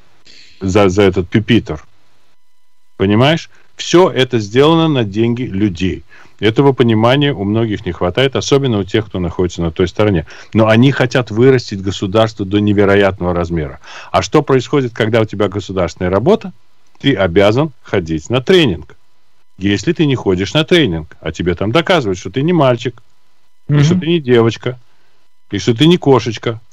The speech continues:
Speaker 1: и ты не мышка, и, и, и как ты воспитываешь своих детей? Рассказал ли ты своим детям о том, что такое critical race theory, критическая
Speaker 2: Мгм.
Speaker 1: теория расы?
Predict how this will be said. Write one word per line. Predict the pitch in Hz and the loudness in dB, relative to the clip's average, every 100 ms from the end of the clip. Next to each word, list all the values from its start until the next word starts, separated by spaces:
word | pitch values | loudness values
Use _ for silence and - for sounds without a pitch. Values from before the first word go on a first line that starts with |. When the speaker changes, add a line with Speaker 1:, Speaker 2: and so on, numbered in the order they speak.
| - - | -20 -14
Speaker 1:
и | 98 | -6
ты | 139 | 0
не | 160 156 | 4 4
мышка, | 117 107 - 113 - - - - - - | 4 0 -2 -10 -10 -20 -20 -20 -16 -4
и, | |
и, | 123 123 123 123 123 117 | -2 0 0 0 0 0
и | |
как | 139 151 | -2 0
ты | 160 | 2
воспитываешь | 147 - 135 139 123 | 2 -2 -4 -4 0
своих | 143 131 | -2 0
детей? | 135 - 98 101 101 - - | -4 0 0 0 -4 -16 -6
Рассказал | 104 104 117 127 180 | -4 0 0 4 4
ли | 202 | 2
ты | 185 | -2
своим | 156 170 160 | 0 0 2
детям | 160 143 139 | 2 0 0
о | 127 | 0
том, | 135 117 | 0 -4
что | 117 120 | -4 -4
такое | 113 123 113 | -2 -2 -4
critical | - 117 110 110 98 | -2 -6 -6 -6 -2
race | 92 82 - | -2 -4 -8
theory, | 78 71 67 | -8 -8 -8
критическая | - 85 87 - 127 | -8 -6 -6 -2 2
Speaker 2:
Мгм. | 113 | 4
Speaker 1:
теория | 104 78 78 | 6 4 0
расы? | 80 78 - - | 0 0 -4 -12